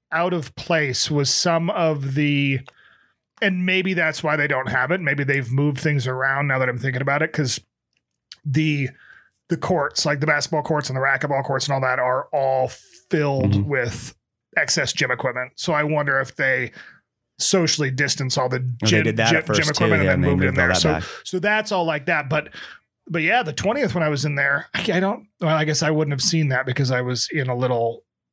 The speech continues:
Speaker 1: clean room. Um, but yeah, it was like you're saying. I mean, every other cardio machine, every other weight machine was,
Speaker 2: Mm-hmm.
Speaker 1: was all sectioned
Speaker 2: Yeah.
Speaker 1: off, and I don't know.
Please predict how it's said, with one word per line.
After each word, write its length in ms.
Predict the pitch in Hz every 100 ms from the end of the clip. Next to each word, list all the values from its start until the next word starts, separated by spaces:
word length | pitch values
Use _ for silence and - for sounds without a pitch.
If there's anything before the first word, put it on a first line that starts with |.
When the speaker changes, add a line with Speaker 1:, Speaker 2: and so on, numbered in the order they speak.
| _ _ _
Speaker 1:
clean 300 | - 160 156
room. 420 | 135 123 127 127 135
Um, 400 | 151 135 131 127
but 140 | 127 175
yeah, 140 | 185
it 40 |
was 160 | 151 147
like 160 | 160 151
you're 100 | 160
saying. 260 | - 120
I 40 | 127
mean, 140 | 131
every 240 | 139 135 135
other 420 | 127 123 123 127 _ _ _ -
cardio 320 | 156 151 151
machine, 300 | 139 - 147
every 180 | 131 135
other 240 | 123 123
weight 200 | 135 139
machine 320 | 135 110 127 123
was, 160 | 120
Speaker 2:
Mm-hmm. 160 | 95 95
Speaker 1:
was 140 | 98
all 400 | 123 123 117 123 _ _ _ -
sectioned 420 | - 131 95 92
Speaker 2:
Yeah. 60 |
Speaker 1:
off, 200 | 123 123 131
and 200 | 123 135 - - - - - _ _ _ - - - - _ _
I 80 | 143
don't 80 | 123
know. 160 | 120